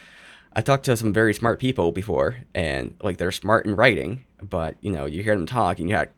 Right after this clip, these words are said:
converse with them, and they actually don't seem that, that brilliant. But there's this kind of weird duality sometimes between, like, the person who's on the outside and the person who's on the inside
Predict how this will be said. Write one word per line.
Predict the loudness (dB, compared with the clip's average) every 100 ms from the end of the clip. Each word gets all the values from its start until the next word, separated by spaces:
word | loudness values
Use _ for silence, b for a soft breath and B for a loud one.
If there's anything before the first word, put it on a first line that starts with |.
| _
converse | 2 4 2
with | 2
them, | 0 2
and | 0 2
they |
actually | 2 0
don't | -4 -6
seem | -4 -4 0
that, | 0 -2 -6
that | -8 -4 -2
brilliant. | 2 2 0 -6 -14 -12 -4
But | -2
there's | 0 -2
this | -2
kind | 0 0
of | 4
weird | 2
duality | 4 4 4 2
sometimes | -2 -6 -6 -6
between, | -8 -6 -4 -4 -6
like, | -4 -6 -6
the | -10 -4
person | -2 0 0 -2
who's | -2
on | -2
the | 0
outside | 0 0 -2 -2
and | -2
the | -4
person | -2 -2 -4
who's | -6 -4
on | -4
the | -4
inside | -4 -4 -4 -6